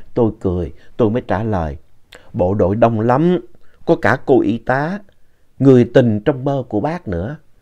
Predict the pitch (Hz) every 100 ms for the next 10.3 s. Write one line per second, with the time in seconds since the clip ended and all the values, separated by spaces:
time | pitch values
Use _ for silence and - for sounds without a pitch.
0 | _ _ - - - 120 101 135 135 151
1 | 82 - 123 147 87 78 90 - - _
2 | _ _ _ _ _ _ _ - - -
3 | - - 120 104 85 85 131 80 - -
4 | 107 104 85 - 90 90 - 101 90 101
5 | 139 _ _ - - - 120 135 139 104
6 | 196 208 202 233 165 113 165 180 147 -
7 | _ _ _ _ _ _ _ _ _ _
8 | _ _ _ _ _ _ _ _ _ _
9 | _ _ _ - 123 104 78 - 101 98
10 | 101 123